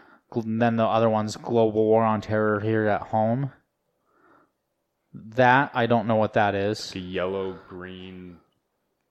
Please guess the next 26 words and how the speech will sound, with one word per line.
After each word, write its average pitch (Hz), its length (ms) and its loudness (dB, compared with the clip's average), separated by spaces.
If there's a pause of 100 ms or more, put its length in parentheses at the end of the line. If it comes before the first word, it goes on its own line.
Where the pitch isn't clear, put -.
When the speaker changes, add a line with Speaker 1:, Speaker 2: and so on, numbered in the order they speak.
(140)
Speaker 2:
white. 85 520 -10 (360)
Speaker 1:
I 113 100 -4
don't 113 180 0
know 107 80 -2
what 104 160 0
that 101 180 0
is. 101 320 -2 (600)
Uh, 104 480 4
the 113 120 0
next 120 340 0
one 123 340 2 (840)
is, 104 580 -2 (880)
uh, 98 600 4 (580)
sea - 320 -4
service 123 680 2
times 107 440 -2
two 117 360 0
'cause 113 220 -2
of 107 100 -4
the 104 80 -2
star. 101 420 0
Speaker 2:
Mm-hmm. 98 300 -8 (760)
Speaker 1:
Uh, 101 480 0 (560)
that 120 280 2
one 135 380 0 (220)
is 107 720 -2